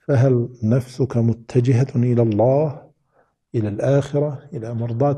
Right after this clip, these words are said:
الله؟ عندئذ ستجد هذه النفس عطايا وهداية من الله،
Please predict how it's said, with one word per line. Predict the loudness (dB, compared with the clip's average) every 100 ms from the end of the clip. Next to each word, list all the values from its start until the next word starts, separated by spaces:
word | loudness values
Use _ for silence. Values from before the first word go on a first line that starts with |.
| -4
الله؟ | -6 -6 -10 -14 _ _ _ _ _ _ -6
عندئذ | -2 0 0 -2 -4
ستجد | -6 -8 -2 0 0 0
هذه | -2 -2 -4 -4
النفس | -2 0 0 -4 -20 -20 _ _ _ _ _ _
عطايا | -10 -8 -2 -2 0 -2 -6
وهداية | -8 -8 -8 -6 -6 -8 -8
من | -8 -8
الله، | -10 -14 -18